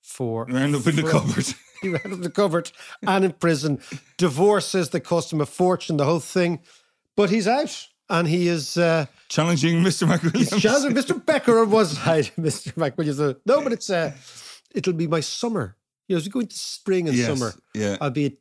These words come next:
Speaker 1: tennis player,
Speaker 2: Yeah,
Speaker 1: and I'll be
Speaker 2: fantastic.
Speaker 1: baseline, John, and you'll be, you know, and then we'll be, it'll be fine, and then we'll take up garden bowls.
Speaker 2: Fantastic.
Speaker 1: That's about the,
Speaker 2: <laughs> Yeah, yeah, that's
Speaker 1: exactly.
Speaker 2: where we're headed, isn't it?
Speaker 1: That's exactly.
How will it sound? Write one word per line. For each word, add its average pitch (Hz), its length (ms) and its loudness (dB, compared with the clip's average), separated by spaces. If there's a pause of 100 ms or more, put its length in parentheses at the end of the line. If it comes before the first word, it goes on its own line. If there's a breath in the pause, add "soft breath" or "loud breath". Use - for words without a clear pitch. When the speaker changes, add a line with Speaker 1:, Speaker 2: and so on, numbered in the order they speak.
(160)
Speaker 1:
tennis 151 360 -2
player, 117 480 -4
Speaker 2:
Yeah, 110 320 -4
Speaker 1:
and 139 120 -2
I'll 131 100 0
be 131 120 0
Speaker 2:
fantastic. 113 480 0
Speaker 1:
baseline, 139 500 -2
John, 120 380 -2
and 117 120 -4
you'll 139 180 0
be, 135 180 0
you 156 100 0
know, 139 220 -2
and 151 120 -8
then 202 160 0
we'll 320 140 -4
be, 294 160 -4
it'll 262 220 -4
be 277 140 -4
fine, 277 260 -4
and 208 100 -2
then 240 60 -2
we'll 226 100 -2
take 190 200 -4
up 160 120 -8 (140)
garden 151 300 0
bowls. 123 420 -4 (400 loud breath)
Speaker 2:
Fantastic. 160 600 0
Speaker 1:
That's - 180 2
about 196 120 2
the, 185 380 -2
Speaker 2:
<laughs> - 40 -
Yeah, 147 40 0
yeah, 170 40 2 (100)
that's 175 120 0
Speaker 1:
exactly. 190 260 0
Speaker 2:
where 180 100 2
we're 143 80 2
headed, 135 300 -2
isn't 143 200 -6
it? 185 60 2
Speaker 1:
That's 247 180 -2
exactly. - 560 -6